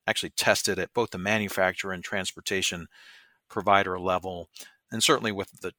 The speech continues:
infrastructure bill, we'll see an acceleration of the trend towards that. We'll also see an acceleration towards other forms of powering trucks,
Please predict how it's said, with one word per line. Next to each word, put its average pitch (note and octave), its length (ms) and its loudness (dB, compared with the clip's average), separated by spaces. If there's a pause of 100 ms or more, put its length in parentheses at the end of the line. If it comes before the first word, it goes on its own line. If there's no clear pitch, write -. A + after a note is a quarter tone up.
infrastructure G#2 720 0
bill, G2 460 -2
we'll F#2 100 -8
see G#2+ 220 -2
an F#2+ 80 -2
acceleration F#2+ 720 2
of D#2+ 60 -10
the F#2 120 -8
trend C3+ 400 -2
towards F#2+ 340 -6
that. F#2 380 2 (520)
We'll B2+ 120 8
also D#3 180 8
see B2 160 4
an G#2+ 80 2
acceleration G2 800 2
towards F#2+ 460 -6
other G2+ 180 0
forms G2 460 -6
of F#2 280 -8
powering G2+ 640 4
trucks, - 540 2